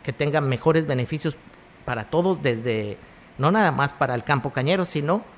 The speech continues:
para, también para la casa. Entonces es una empresa que incluso pronto va a ser patrocinador de nosotros. Este, bueno, pues les mando un saludo a nuestros amigos de A D C, eh, al ingeniero Allen Delgado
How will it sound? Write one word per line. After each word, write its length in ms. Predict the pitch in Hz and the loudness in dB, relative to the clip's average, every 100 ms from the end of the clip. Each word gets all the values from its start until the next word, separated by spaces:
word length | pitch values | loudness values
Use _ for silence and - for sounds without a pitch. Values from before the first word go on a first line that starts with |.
| - | -4
para, 200 | - 127 | 0 0
también 280 | 120 127 135 | -2 -2 0
para 200 | 139 135 | 0 -2
la 140 | 120 107 | -2 -2
casa. 360 | 131 117 120 - - - - - | -2 -2 -8 -10 -20 -20 -12 -8
Entonces 460 | 113 139 151 - | -4 0 0 0
es 120 | 147 | -2
una 140 | 151 143 | 0 0
empresa 560 | 131 135 131 139 113 - | 0 -2 2 0 -2 -2
que 160 | 131 - - | -2 -2 -18
incluso 500 | - 131 139 147 147 | -4 -2 0 0 0
pronto 360 | 143 143 143 143 | 0 0 0 0
va 80 | 131 | -2
a 40 | |
ser 140 | - 131 | -2 0
patrocinador 720 | 135 - 120 123 113 117 131 | -2 -2 -4 -2 -2 -2 -2
de 80 | 127 | -2
nosotros. 540 | 123 147 147 196 - - - - - - - | -2 -4 0 -2 -2 -20 -20 -20 -20 -20 -8
Este, 420 | 120 107 - 117 | -6 -6 -4 -2
bueno, 200 | 120 117 | 0 -2
pues 200 | 113 - | -4 -2
les 140 | 123 | 0
mando 240 | 120 131 139 | 2 2 2
un 100 | 131 | 2
saludo 360 | 123 131 131 | 2 2 4
a 60 | 127 | 2
nuestros 360 | 120 - 120 | 0 -2 -4
amigos 380 | 117 120 131 131 | -2 -2 0 0
de 180 | 120 113 - - - - - | 0 -4 -6 -20 -20 -20 0
A 300 | 131 143 147 - - | 2 2 0 -16 -10
D 320 | 113 131 135 - | -2 0 0 -6
C, 380 | - - 147 254 - - - - - - - | -8 -2 -2 -4 -16 -20 -20 -20 -20 -20 -8
eh, 220 | 131 117 | -2 0
al 140 | 117 117 | 0 0
ingeniero 520 | 113 117 131 127 104 - - | 0 2 2 2 0 -6 -6
Allen 400 | 123 117 123 101 95 | -2 0 2 0 -2
Delgado 500 | 117 113 135 151 | -2 2 2 2